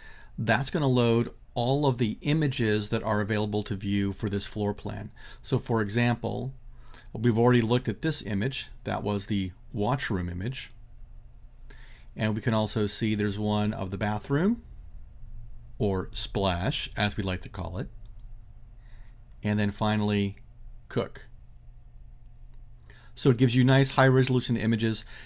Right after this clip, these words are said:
uh, to give you a sense of what those rooms really look like once they're furnished and, uh, completely built out.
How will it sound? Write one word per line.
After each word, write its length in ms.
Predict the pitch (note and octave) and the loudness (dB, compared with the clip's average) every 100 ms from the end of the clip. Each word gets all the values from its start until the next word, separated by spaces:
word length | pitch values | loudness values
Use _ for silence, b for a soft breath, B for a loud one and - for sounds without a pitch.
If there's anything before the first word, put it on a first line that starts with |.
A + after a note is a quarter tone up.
| B - | B 2
uh, 200 | A#2 A2 | 4 4
to 100 | - | 4
give 160 | A2+ A2+ | 2 4
you 100 | A2 | 4
a 60 | |
sense 280 | - A2+ G#2 | 4 2 2
of 80 | G#2 | 2
what 200 | A2 G#2 | 2 4
those 200 | G#2 G#2 | 4 4
rooms 380 | G#2 G#2 G2+ - | 4 4 4 0
really 320 | C3+ A#2+ A2 | 2 4 6
look 240 | G2+ G#2 - | 4 2 2
like 240 | G2 - | 0 0
once 260 | G2+ G2+ - | 2 0 0
they're 260 | G#2 F#2+ | 0 0
furnished 540 | F2+ - G2+ G2 F#2 - | 0 0 2 2 0 -4
and, 140 | F#2+ | -4
uh, 160 | F2+ F2+ - - | -4 -6 -8 -8
completely 400 | - G#2 G2+ G2+ | -4 0 0 -2
built 260 | F2+ F#2 F2+ | -4 -6 -6
out. 300 | F#2 F2+ - | -6 -8 -10